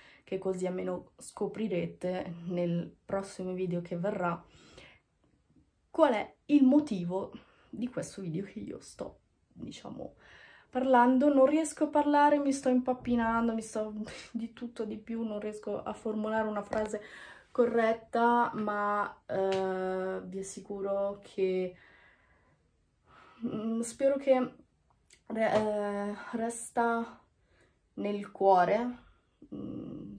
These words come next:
quello che poi, mm, lo s-,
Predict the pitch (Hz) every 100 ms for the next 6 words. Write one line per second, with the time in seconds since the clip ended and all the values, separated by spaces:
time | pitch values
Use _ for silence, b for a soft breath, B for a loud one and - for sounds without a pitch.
0 | - - 190 180 180 180 _ 170 170 170
1 | 170 - B B B B B B B B
2 | _ _ _ - - - - - 208 190
3 | -